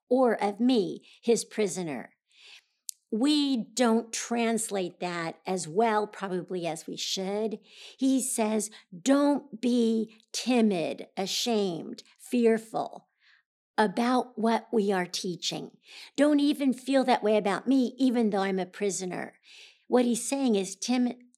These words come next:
uh, Timothy, don't be afraid to come see me." He'll ask him to come see him at the end of the letter. "Don't be afraid. Don't be timid. Be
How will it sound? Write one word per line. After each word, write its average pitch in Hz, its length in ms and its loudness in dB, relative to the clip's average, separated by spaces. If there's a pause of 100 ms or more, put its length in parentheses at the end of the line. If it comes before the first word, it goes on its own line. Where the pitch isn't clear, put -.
(120)
uh, 196 220 -4
Timothy, 254 460 -2
don't 262 340 -2
be 254 140 0
afraid 208 680 -2 (280)
to 226 120 2
come 185 240 -6
see 226 320 0
me." 262 360 0
He'll 190 200 -2
ask 196 320 -6
him 202 140 -4
to 190 80 -6
come 190 260 -8
see 208 260 -2
him 180 220 -4 (180)
at 190 200 -6
the 196 200 -2
end 202 160 0
of - 140 -10
the - 220 -6
letter. 160 500 -8 (400)
"Don't 277 240 -2
be 285 220 2
afraid. 220 760 -4 (220)
Don't 214 220 0
be 247 160 -2
timid. 233 680 -2 (300)
Be 220 420 4